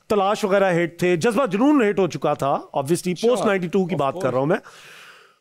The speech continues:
Speaker 1: उस टाइम पे वो परफॉर्म कर रहे हैं और नाचते-नाचते मुझे याद है कि मैं एक दे-, उ-, उस परफॉर्मेंस में नाचते-नाचते पता नहीं मैनू की होया, मैं बेहोश हो गया। <laughs> ठीक है,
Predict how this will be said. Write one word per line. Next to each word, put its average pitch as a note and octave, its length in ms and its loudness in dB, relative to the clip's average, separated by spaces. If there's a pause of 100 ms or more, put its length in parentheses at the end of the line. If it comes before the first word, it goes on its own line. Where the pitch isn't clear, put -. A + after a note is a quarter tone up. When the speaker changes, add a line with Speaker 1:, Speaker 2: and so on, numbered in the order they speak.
(140)
Speaker 1:
उस D4+ 200 0
टाइम C4 180 2
पे B3 80 2
वो A#3 140 4
परफॉर्म G#3 360 0
कर A3+ 120 2
रहे B3 80 4
हैं A#3+ 80 2
और A#3 60 0
नाचते-नाचते G#3 640 0
मुझे G3 200 -2
याद E3+ 300 0
है G#3 60 2
कि G#3 100 -2
मैं G3 280 2
एक F3+ 320 0
दे-, G3+ 300 2
उ-, G#3 440 0
उस D#3 140 -8
परफॉर्मेंस F#3+ 500 -2
में G#3 80 0
नाचते-नाचते F3+ 560 0
पता F#3+ 200 -2
नहीं G3+ 100 0
मैनू G3 180 0
की G#3 160 -4
होया, F3 200 2
मैं F3+ 140 -2
बेहोश C3+ 340 -4
हो A2 60 -14
गया। - 300 -4
<laughs> - 640 -6
ठीक D3+ 160 0
है, - 180 -2